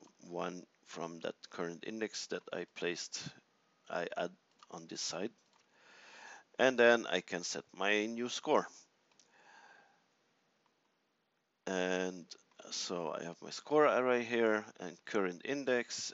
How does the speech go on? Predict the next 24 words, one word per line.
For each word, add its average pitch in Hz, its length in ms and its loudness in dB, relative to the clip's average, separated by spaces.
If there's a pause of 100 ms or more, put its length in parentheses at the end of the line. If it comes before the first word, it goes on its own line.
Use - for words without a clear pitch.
and 90 300 -2
the 80 80 -6
value 87 460 -2
from 69 300 -14
the - 80 -14
score 135 640 2 (800)
and 101 400 4
also 92 640 -4
my 85 300 -6
name. 76 340 -10 (720)
Also 87 400 -6
here 92 300 -2
in 85 180 -10
the 82 100 -8
name 104 280 -4 (140)
array, 104 400 2
current 92 400 -8
index 87 420 -10
and 76 140 -14
my 76 200 -14
name. 123 240 -2 (920)
And 85 540 -6 (1120)
that's - 280 -4
it. - 180 -4